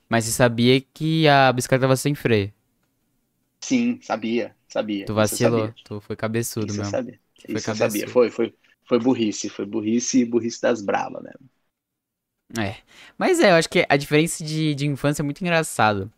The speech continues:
Speaker 1: Até pro que vo-, tinha disponível pra você e o que tem disponível pra minha geração. Eu acho que a minha geração, ela é aberta a, a, a viver, por exemplo, YouTube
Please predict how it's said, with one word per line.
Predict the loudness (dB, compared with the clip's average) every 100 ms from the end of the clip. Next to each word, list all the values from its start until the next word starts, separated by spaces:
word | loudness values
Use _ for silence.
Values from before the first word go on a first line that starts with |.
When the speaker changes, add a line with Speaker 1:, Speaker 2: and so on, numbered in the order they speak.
| -8
Speaker 1:
Até | -2 -2
pro | 0 -4
que | -2 -4 -2
vo-, | -2
tinha | -4 0 2
disponível | 2 2 4 6 4 4
pra | 4 4
você | 4 2 2 4 6 6 6
e | 4 0
o |
que | -2
tem | -4 -4
disponível | -4 -4 -2 -4
pra | -4 -2
minha | -2
geração. | 0 0 -2 -4 -8 -8 -12 _ _ -20 -20 -6
Eu | 0
acho | 0 -2 -10
que | -4 0 0 2 2 2 0 -4 -12 -14 -6
a | -4
minha | -2
geração, | 0 2 2 2 -2 -2 -2 -6 -4
ela | 0 4
é |
aberta | 4 4 2 2 0 2
a, | 4 4 2 2 0 0 -2
a, | -4 -8 -10 -14 _ _ _ -20 _ _ _ _ _ _ _ _ _ _ 0
a | 2
viver, | 2 0 0 2
por | 4
exemplo, | 2 0 -4 -2 2
YouTube | 2 2 4 4 4 4 4 4